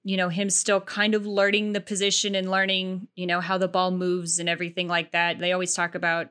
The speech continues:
you know, in center field, it's, it's a harder position to play just 'cause of the sheer amount of ground he has to cover.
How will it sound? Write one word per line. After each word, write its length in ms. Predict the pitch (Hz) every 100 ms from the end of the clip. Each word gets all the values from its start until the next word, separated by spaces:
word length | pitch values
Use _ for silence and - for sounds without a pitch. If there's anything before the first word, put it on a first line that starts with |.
| -
you 100 | 170
know, 80 | 156
in 80 |
center 300 | 165 208 196
field, 400 | 185 190 180 180
it's, 260 | 170 170 -
it's 180 | 185 180
a 60 |
harder 300 | 175 190 185
position 400 | 180 185 175 170
to 40 | 165
play 300 | - 180 180
just 220 | 170 170
'cause 160 | 180 170
of 80 |
the 60 | 160
sheer 280 | - - 175
amount 240 | 170 165
of 80 | 151
ground 300 | - 165 170
he 60 | 180
has 120 | 185
to 80 | 185
cover. 340 | 190 185 196